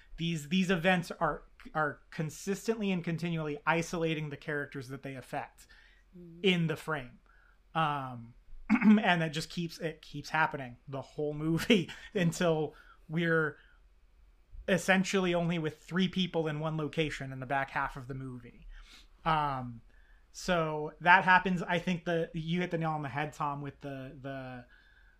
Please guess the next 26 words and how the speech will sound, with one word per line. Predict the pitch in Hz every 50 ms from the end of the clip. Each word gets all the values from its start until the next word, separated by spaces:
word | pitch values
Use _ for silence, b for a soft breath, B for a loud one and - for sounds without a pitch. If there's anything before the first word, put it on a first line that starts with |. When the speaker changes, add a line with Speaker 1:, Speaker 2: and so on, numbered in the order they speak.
| b _ _
Speaker 1:
um, | 147 139 131 127 127 123 120 123 120 117 - - - - - _ - - - - -
the | 165 160 170
performance | 170 180 165 - 170 160 156 160 160 -
being | - 160 160 156 147 151 151 - -
really | 147 135 151 160 156 151 - -
understated. | 147 147 147 170 190 185 - - 196 196 208 220 220 208 - - -
Not | 165 175 214 240 247 269 - -
to | - 294
make | 285 277 262 262 254 254
it | 233 226 233
too | - - 233 220
real, | 190 196 202 190 185 160
this | 156 170 165 -
is | 175 160
still | - - - - 196 190 185 180
a |
podcast | 170 175 175 165 160 160 - 170 156 151 - -
about | 160 151 151 151 156
people | - 160 156 156 151
watching | 147 151 151 - 160 143 135
Jaws | 131 151 143 147 143 135
minute | 143 143 143 143 151 156
by | 151 147 143
minute | 143 147 147 147 151 -
for | - 151
the, | 139 143 -